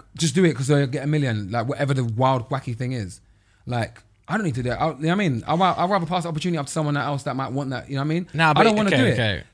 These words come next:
Speaker 1: Then I thought the reason why I might do something for money is because, 'cause they, 'cause in the group they were like, "Jamie, you're just being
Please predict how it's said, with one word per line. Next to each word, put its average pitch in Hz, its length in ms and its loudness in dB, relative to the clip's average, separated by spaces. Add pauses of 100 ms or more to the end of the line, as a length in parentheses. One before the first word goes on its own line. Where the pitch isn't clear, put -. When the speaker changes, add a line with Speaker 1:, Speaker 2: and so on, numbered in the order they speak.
Speaker 1:
Then 190 160 6
I 170 80 4
thought 165 420 0 (460)
the 147 80 2
reason 196 300 6
why 170 120 4
I 147 60 4
might 190 320 6
do 156 60 -2
something 127 320 -4
for 123 100 -6
money 110 380 -2 (440)
is 131 140 0
because, 135 640 0 (440)
'cause 120 280 -6
they, 160 220 0
'cause 139 180 -2 (120)
in 165 120 2
the 160 80 4
group 160 120 2
they 151 60 0
were 147 80 2
like, 131 140 0
"Jamie, 147 200 0
you're 127 100 -2
just 113 140 -6
being 120 320 -4